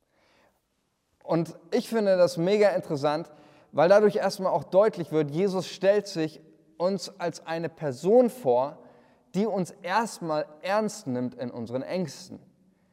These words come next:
die uns erstmal auch unsere Ängste für, für real erklärt. Er sagt nicht, „Ach komm, habt euch nicht so, das bisschen da, macht euch mal nicht in die Hosen“ oder sonst was, sondern er sagt,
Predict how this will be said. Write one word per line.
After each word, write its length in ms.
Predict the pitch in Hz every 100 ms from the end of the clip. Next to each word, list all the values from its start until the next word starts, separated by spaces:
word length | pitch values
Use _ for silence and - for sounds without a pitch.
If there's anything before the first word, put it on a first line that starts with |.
| _ _ -
die 100 | 175
uns 160 | 202
erstmal 500 | - 190 208 - 185
auch 200 | 151 -
unsere 460 | 190 165 165 170 -
Ängste 460 | 180 220 - - 156
für, 280 | 160 160
für 240 | 139 180 156
real 500 | 156 170 185 214 226
erklärt. 600 | - 151 - 139 113 107
Er 180 | 170 180
sagt 240 | 185 180
nicht, 160 | 160 165
„Ach 80 | 151
komm, 260 | 175 156 110 - -
habt 220 | 170 -
euch 160 | 175 165
nicht 180 | 156
so, 240 | - 120 92 - -
das 160 | 170
bisschen 460 | - 180 - 175 156
da, 240 | 131 107 - -
macht 200 | 135 160
euch 140 | 196 165
mal 140 | 165
nicht 140 | 165 160
in 100 | 156
die 80 |
Hosen“ 420 | 143 170 190 160 143
oder 240 | 135 139
sonst 320 | 165 190 -
was, 160 | 131 104
sondern 240 | 143 180
er 80 | 180
sagt, 240 | 185 180